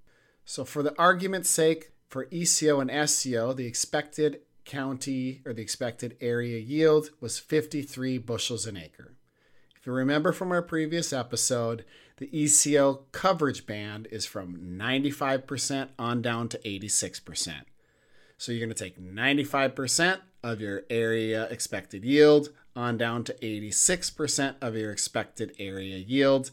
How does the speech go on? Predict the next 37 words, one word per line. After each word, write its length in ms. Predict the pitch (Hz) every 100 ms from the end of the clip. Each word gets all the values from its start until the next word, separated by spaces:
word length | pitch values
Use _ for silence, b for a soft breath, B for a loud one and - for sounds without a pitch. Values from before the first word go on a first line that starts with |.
| B B B
That's 260 | 165 165
gonna 200 | - 160
give 200 | 143 147
you 60 | 143
your 160 | 131 123
coverage 600 | - 226 196 135 - -
band 420 | 104 104 104 107 b b b
and 160 | 147 127
give 160 | 135
you 100 | 135
a 60 | 143
little 220 | 147 143
idea 640 | 127 131 123 127 175 156 127
as 160 | 123
what's 320 | 120 135 131 -
gonna 180 | 131
trigger 460 | 123 - 170 151 131
a 60 | 123
loss 400 | 120 117 117 113
in 80 |
your 180 | 104 107 -
area. 440 | 196 143 95 80 80
So 180 | - 120
in 80 | 131
this 260 | 214 -
example, 720 | 156 120 107 98 - 98 127 b b b -
ninety-five 720 | 123 135 139 143 139 127 123
percent 460 | 117 107 147 180 -
of 100 | 120
fifty-three 640 | - 123 113 - 101 104 104
bushels 400 | 104 92 98 90
an 80 |
acre 480 | 123 147 170 165 170 _ _ - -
is 160 | 120 -
fifty 320 | 131 123 120
point 340 | - 113 113
four. 380 | - 98 78 -